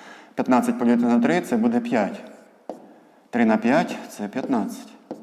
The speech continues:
Віднімаємо. Тоді залишок буде нуль.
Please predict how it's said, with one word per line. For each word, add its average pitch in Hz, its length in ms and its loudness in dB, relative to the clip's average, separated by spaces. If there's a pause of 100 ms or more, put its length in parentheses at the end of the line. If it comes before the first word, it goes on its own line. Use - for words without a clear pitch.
(280)
Віднімаємо. 113 680 0 (1500)
Тоді 113 360 0 (260)
залишок 131 420 -2
буде 117 240 2
нуль. 110 180 6